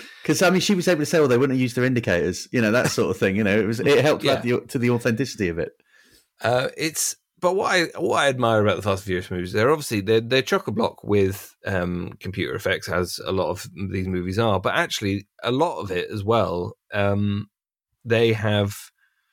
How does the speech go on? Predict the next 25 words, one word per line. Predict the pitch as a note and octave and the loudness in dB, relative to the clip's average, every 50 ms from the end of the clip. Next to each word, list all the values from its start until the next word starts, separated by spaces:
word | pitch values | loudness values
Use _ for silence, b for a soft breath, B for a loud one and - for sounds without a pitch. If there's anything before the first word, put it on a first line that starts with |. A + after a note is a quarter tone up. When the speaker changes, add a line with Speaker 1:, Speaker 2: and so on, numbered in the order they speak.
| _ _ - | _ _ -2
Speaker 2:
maintained | G2 G#2+ A#2 A2+ A2 G#2 A#2+ A#2 A2 A2 G#2 G2+ G2+ G2+ G2 F#2+ - - - | 0 2 2 2 0 0 0 0 2 2 2 2 2 0 0 -2 -4 -4 0
doing | A#2+ A2+ A2 A2 A2 A2 G#2+ | 2 2 4 2 2 0 -2
practical | - - B2+ A2+ - - - - A#2 G#2+ - | -2 -4 -4 -4 -4 -8 -8 -8 -8 -8 -6
car | - C#3+ C#3+ C#3+ C3+ A2+ | -2 -2 0 0 0 -4
stunts. | - - E2 D#2+ E2+ - - - | -6 -8 -8 -8 -8 -10 -10 -4
They | G2 F#2+ G2 | -2 -2 0
have | G#2+ G#2+ G2+ - | 0 0 0 0
actual | - A2 A2 - - G#2 F#2+ | -2 -6 -6 -6 -6 -6 -2
very | G2 G2+ G2+ G2+ F#2+ | 0 0 2 2 0
highly | F#2 G2+ G#2 G#2+ G#2 G2+ G2 | 0 0 -2 -2 0 -2 -2
trained, | G2+ - F#2+ F2+ F2+ F#2 F2+ F#2 F#2+ - B B B B B B B B B B | 0 0 0 0 0 -2 -4 -6 -8 -10 B B B B B B B B B B
uh, | F#2 G2 G2 G2 G2 G2 F#2+ F#2+ F#2+ F#2 - _ _ - - | -4 -2 0 0 2 2 2 2 0 0 -2 _ _ -8 -4
you | G#2 | -2
know, | F#2 F2+ | -2 -2
stunt | F2+ - - B2 A#2+ A2+ E2+ | -2 -2 -2 -2 -4 -4 -4
drivers | F2+ F#2+ F2+ F2+ F2 E2+ F2 E2+ - | -4 -2 -2 0 -2 -2 -4 -6 -6
and | F2 F2 | -8 -8
things | - F2 E2+ F2+ G2 G2 - | -6 -4 -4 -2 -4 -4 -6
doing | - A#2+ A#2+ A#2+ A#2+ A2+ G#2+ G#2+ | -2 2 2 2 4 2 2 2
a | G#2 | 2
lot | G2 G2+ G2+ G2+ - | 2 2 2 0 0
of, | - F2+ F#2 F2+ G2 - - - - _ b b b b b b b b b _ - | -2 -4 -4 -4 -4 -8 -10 -14 -16 _ b b b b b b b b b _ -4
uh, | F#2+ F#2+ F#2 F2+ | -2 -2 -2 0
those | F#2 G2+ G2+ G2+ G2+ - | 0 2 2 2 2 0
stunts | - G#2 F#2+ F#2+ G2+ - - - - - | 0 0 -2 -2 -2 -6 -6 -8 -8 -8